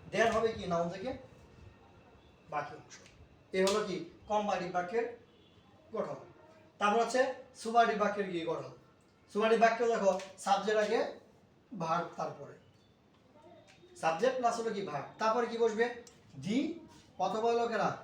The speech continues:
one of the। the অথবা হলো কেরা?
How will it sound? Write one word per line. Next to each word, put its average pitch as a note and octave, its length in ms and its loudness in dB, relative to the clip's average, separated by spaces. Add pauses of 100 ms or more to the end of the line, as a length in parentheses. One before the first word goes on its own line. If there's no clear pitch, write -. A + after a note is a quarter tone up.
(600)
one D#3+ 220 0
of D#3 240 -6
the। D3+ 100 -6 (920)
the E3+ 120 -6 (340)
অথবা F3+ 300 2
হলো G3+ 140 2
কেরা? A3 320 -4